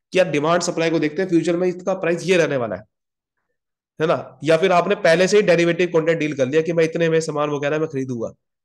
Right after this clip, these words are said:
तो फिर आपको अच्छे से आप समझ आ जाएगा कि आपको कमोडिटी कौन सी बनानी है, किस तरीके से इसको सूट करेगी आपको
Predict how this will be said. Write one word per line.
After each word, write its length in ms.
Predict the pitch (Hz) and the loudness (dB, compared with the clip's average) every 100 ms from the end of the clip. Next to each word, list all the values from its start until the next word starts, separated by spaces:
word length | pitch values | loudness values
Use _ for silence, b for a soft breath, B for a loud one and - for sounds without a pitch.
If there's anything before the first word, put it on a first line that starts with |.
| _ _ - | _ _ -6
तो 60 | 170 | 0
फिर 180 | 196 202 | 2 2
आपको 260 | 180 - | 0 0
अच्छे 580 | 220 - - 160 - 190 | -2 -2 -8 -8 -2 -2
से 100 | 165 | 2
आप 100 | 165 | 0
समझ 240 | 160 151 139 | 0 -2 -2
आ 100 | 139 | -2
जाएगा 200 | 143 160 | -2 -2
कि 80 | 160 | -2
आपको 140 | 165 165 | -2 -2
कमोडिटी 440 | 139 139 139 170 | -2 -2 -4 -6
कौन 260 | 170 151 151 | -2 0 0
सी 120 | 156 | -4
बनानी 340 | 139 127 127 123 | -4 -4 -4 -4
है, 160 | 143 165 _ _ _ _ - | -6 -6 _ _ _ _ -6
किस 220 | 202 202 | -4 0
तरीके 280 | 165 139 139 | -2 -2 -4
से 100 | 147 | -6
इसको 140 | 151 165 | -6 -6
सूट 260 | 151 127 | -6 -6
करेगी 220 | 123 120 117 | -8 -8 -8
आपको 320 | 113 - 196 | -10 -6 -8